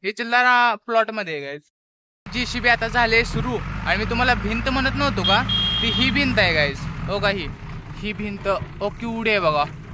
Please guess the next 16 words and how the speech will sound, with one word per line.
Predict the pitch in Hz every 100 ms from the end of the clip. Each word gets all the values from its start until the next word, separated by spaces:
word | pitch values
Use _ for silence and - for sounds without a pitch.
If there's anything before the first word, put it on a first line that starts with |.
| - -
तुम्हाला | 220 254
माहिती | 285 254
आहे | 208
का, | 170 185 254 - - -
ही | 226
भिंत | 247 269 277
नव्हती, | 269 254 240
काय | 247 233 220
नव्हतं, | 226 233 170
ह्याची | 214 208 208 214
level | 214 196 202
नव्हती. | 226 196 165
मग | 165 180
एक | 185 202 202
दिवशी | 240 247
आलतो, | 226 220 - 151